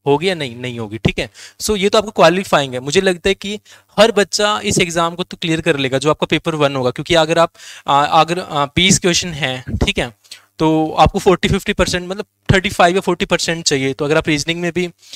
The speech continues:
अच्छे खासे पन्द्रह बीस question कर देते हो, reasoning, reasoning के math छोड़ देते हो, तब भी आप qualify कर लोगे, है ना? तो अगर math से करते हो, तो और भी अच्छी बात है। और चाहे अगर आप इसके चालीस की चालीस ठीक कर दोगे, तो आप उसे कोई फतेह हासिल तो करोगे नहीं, क्योंकि इसके आपके marks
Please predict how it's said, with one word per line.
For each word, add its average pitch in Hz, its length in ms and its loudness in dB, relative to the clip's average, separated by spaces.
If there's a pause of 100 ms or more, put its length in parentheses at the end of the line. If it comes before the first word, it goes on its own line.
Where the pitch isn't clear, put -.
(120)
अच्छे 165 220 0
खासे 170 300 -2 (260)
पन्द्रह 170 240 0
बीस 170 180 0
question 170 260 -2
कर 165 160 0
देते 156 260 -2
हो, 190 240 -6
reasoning, 170 320 2
reasoning 151 300 -2
के 170 100 -4
math 156 220 0
छोड़ 151 220 0
देते 151 160 -2
हो, 170 140 -2
तब - 80 -8
भी 175 60 2
आप 165 140 0
qualify 151 460 0
कर 131 160 -4
लोगे, 123 240 -2
है 143 100 -2
ना? 170 180 -8 (400)
तो 151 160 4
अगर 147 240 2
math 156 220 4
से 202 160 0
करते 185 200 2
हो, 160 40 -2
तो 139 100 -2
और 135 200 4
भी 165 80 0
अच्छी 180 200 -2
बात 143 280 0
है। 143 100 -8 (280)
और - 100 2
चाहे 196 320 4
अगर 190 260 2
आप 185 120 2
इसके 190 160 -2
चालीस 170 360 2
की 202 60 -6
चालीस 170 380 2
ठीक 180 180 -6
कर 175 120 -4
दोगे, 175 200 -2
तो 185 100 -6
आप 160 240 2
उसे 170 140 -8
कोई 180 120 -8
फतेह 147 340 -4
हासिल 151 240 -6
तो 160 100 -4
करोगे 147 360 0
नहीं, 175 120 -10
क्योंकि 170 280 -8
इसके 165 320 -6
आपके 147 300 -4
marks 147 560 2